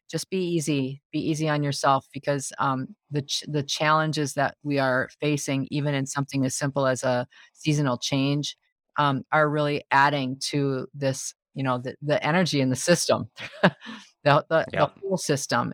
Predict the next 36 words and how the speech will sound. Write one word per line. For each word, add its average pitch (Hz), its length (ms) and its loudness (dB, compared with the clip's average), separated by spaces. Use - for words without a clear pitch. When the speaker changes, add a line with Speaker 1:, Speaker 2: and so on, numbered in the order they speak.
Speaker 1:
And, 143 320 0
and 156 140 2
it's 151 180 -2
really 151 300 2
hard 151 340 0
for 147 160 -4
people. 135 480 -4
And 143 160 -2
it's, 143 200 -6
i-, 147 220 -2
if 147 140 -6
it's 139 100 -8
hard 151 220 2
for - 120 -6
you, 143 380 0
that's 143 220 0
okay. 139 460 -2
It 160 100 -4
won't 156 280 2
stay 165 300 2
like 135 180 0
this. - 240 -6
That's 143 220 -2
the 156 80 0
one 147 160 2
thing 151 160 0
we 139 100 0
can 135 160 -2
count 156 240 4
on, 214 220 2
is - 220 -6
that 139 220 0
we 151 120 -4
will 160 180 0
continue 175 480 -2
to 185 180 0